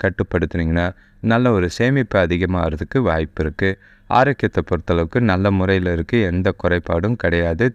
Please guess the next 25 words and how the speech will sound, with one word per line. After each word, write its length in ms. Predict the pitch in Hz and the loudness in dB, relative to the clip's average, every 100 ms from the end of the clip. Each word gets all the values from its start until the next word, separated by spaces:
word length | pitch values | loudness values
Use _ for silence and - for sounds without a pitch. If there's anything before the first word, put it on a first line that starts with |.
| 98 | 0
தேகபலம், 600 | 98 98 85 85 92 127 | 2 0 -2 0 0 -2
ஆரோக்கியம் 800 | - 98 90 92 110 80 - 117 143 | 0 2 2 -2 -6 -4 -2 -2 -2
நல்லாவே 680 | 98 87 87 82 78 104 90 | -2 0 0 0 0 0 0
இருக்கும். 480 | 78 78 - 98 98 - - - - | -2 -4 -2 0 0 -4 -20 -20 -18
ஆக 300 | - 117 131 | 2 2 4
மொத்தம் 380 | 113 87 - 107 - | 0 0 0 -2 -2
விருச்சிக 240 | 90 - | -6 -4
ராசிக்கு 600 | 92 90 82 - 98 123 - | -2 0 0 -4 0 0 2
ஏற்றமிக்க 720 | 107 117 - 110 98 - 110 | 0 0 0 0 -2 -2 0
ஒரு 200 | 92 87 | 0 0
நாளா 320 | 82 80 80 | -2 0 -2
தான் 200 | 82 104 | 0 0
இருக்கும். 380 | 87 78 123 151 - - _ - | 0 -2 -2 -2 -6 -20 _ -4
சாதகமா 480 | 123 127 135 120 123 | 2 2 2 2 2
இன்னைக்கு 320 | 120 98 - | 2 0 0
நாளை 320 | 95 90 101 101 | 0 2 2 0
கொண்டு 280 | - 95 98 - | -2 -2 -2 -2
போறதுக்கு, 560 | 85 78 - 92 90 - - _ - | -2 -2 -2 0 0 -4 -20 _ -4
ஆ, 260 | 101 92 | 0 2
எதிர்காலத்துக்கு 800 | 98 110 135 131 127 110 - - | 2 2 0 2 2 2 -2 -2
உண்டான 320 | 95 95 92 | 2 2 2
வகையில 540 | 85 87 98 98 104 92 | 0 0 0 0 0 0
இந்த 180 | 90 90 | 0 0
நாளை 300 | 87 90 95 | 0 0 0
திட்டமிட்டு 720 | - 87 - 101 92 80 101 | -2 -4 0 0 0 0 0